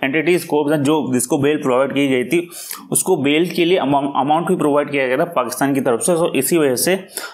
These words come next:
authority have since lost track for, track of him। So,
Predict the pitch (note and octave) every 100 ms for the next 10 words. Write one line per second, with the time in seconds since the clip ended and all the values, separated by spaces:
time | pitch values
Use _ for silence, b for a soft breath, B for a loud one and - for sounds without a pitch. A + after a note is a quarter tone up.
0 | B C3+ - C#3+ D3 F3 D3 D#3+ E3 E3+
1 | C#3 C#3 D#3+ D#3+ - C#3+ D3 - D3+ -
2 | _ - C#3+ D#3 D3 B2 B2 A2+ A#2 B2+